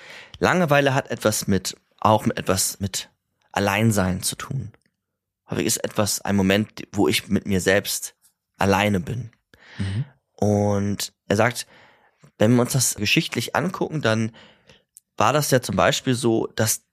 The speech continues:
Speaker 1: in diesem Alleinsein dann häufig immer etwas passiert, um eine Antwort zu finden auf diesen,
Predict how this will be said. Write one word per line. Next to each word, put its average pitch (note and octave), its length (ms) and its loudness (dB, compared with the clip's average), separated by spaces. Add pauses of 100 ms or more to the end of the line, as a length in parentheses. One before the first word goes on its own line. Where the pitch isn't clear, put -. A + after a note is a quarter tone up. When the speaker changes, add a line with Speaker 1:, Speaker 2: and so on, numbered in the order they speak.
(400)
Speaker 1:
in C3 160 4
diesem A#2+ 260 2
Alleinsein A2+ 840 2
dann A#2 200 0
häufig - 460 -2
immer A#2+ 280 2
etwas - 360 -2 (160)
passiert, B2 500 2
um G#2 160 -2
eine G#2+ 140 4
Antwort - 400 -2
zu - 60 -6
finden - 540 -2 (320)
auf - 400 0 (120)
diesen, F#2 500 0